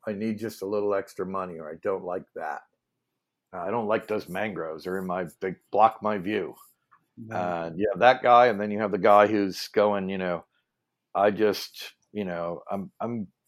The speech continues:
Speaker 1: I'm in the construction business, and I'm trying to build as many as I can 'cause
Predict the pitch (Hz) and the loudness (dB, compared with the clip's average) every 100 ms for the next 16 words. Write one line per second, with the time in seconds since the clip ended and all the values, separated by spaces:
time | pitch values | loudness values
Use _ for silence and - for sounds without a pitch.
0 | _ 104 110 113 98 80 _ _ _ 117 | _ -4 -2 -2 -4 -8 _ _ _ -10
1 | 101 156 147 - 123 113 113 120 113 104 | -2 6 6 6 0 2 2 2 0 0
2 | 98 87 85 80 80 _ _ _ _ 131 | -2 -2 -2 -6 -14 _ _ _ _ 4
3 | 120 104 117 113 95 101 110 113 104 98 | 4 6 6 6 2 -2 0 0 2 0
4 | 92 107 101 98 117 90 87 85 - - | -2 -2 -2 -2 -2 -2 -2 -6 -14 -20